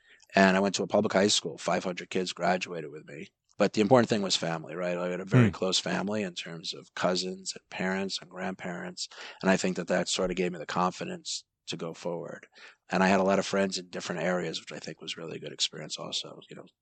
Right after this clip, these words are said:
Speaker 1: people who were artistic, into sports and all that. So I think it was a sort of a broad thing.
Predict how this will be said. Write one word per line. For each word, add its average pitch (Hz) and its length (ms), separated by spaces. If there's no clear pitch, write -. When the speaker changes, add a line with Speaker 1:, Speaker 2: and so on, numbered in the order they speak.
Speaker 1:
people - 220
who 87 60
were 82 80
artistic, - 600
into - 260
sports 90 540
and 80 100
all - 140
that. - 160
So 87 100
I 87 40
think 90 180
it - 20
was 80 160
a - 60
sort 92 220
of 87 80
a 82 40
broad 82 380
thing. - 340